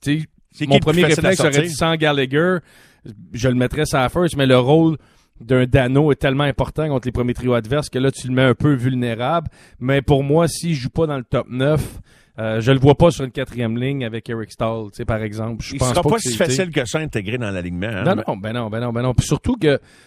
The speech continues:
Speaker 1: tu sais, en ce moment, on, on, oui, on est bien positionné, mais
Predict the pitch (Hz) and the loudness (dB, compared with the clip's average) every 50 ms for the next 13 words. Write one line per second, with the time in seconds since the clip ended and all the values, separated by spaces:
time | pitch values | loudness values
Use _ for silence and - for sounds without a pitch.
0 | _ _ _ _ - - 165 185 185 - 139 143 147 - - 151 147 147 170 190 | _ _ _ _ 0 2 4 4 2 2 -2 -6 -4 -2 0 2 2 2 2 2
1 | 196 170 139 131 127 123 127 127 - 107 127 127 123 123 127 147 170 170 151 135 | 2 2 2 0 0 0 -2 -4 -4 -4 -4 -4 -2 0 2 2 2 2 2 0
2 | 127 120 110 131 143 139 - 131 131 - - - 135 123 120 120 135 151 151 131 | -2 -2 0 0 0 2 4 2 2 2 0 -2 -2 -2 -2 -2 -2 -4 -4 -4
3 | 127 123 113 | -4 -4 -6